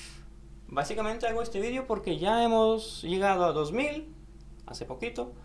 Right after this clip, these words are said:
y me gustaría hacer algún vídeo más personal, presentarme para que me veáis, etcétera,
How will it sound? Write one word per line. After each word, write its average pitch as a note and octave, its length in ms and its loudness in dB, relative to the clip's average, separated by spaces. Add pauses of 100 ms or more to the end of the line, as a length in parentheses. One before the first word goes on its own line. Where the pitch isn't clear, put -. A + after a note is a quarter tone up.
(760)
y D3 400 0 (640)
me F#3+ 120 2
gustaría C4 300 2
hacer A3 600 0 (200)
algún G3 300 6
vídeo G3 220 4
más E3 160 6
personal, A#3 500 2
presentarme F#3+ 600 6
para C#3+ 200 4
que C3+ 80 -4
me C3 80 -2
veáis, G3+ 440 2
etcétera, F3 500 -2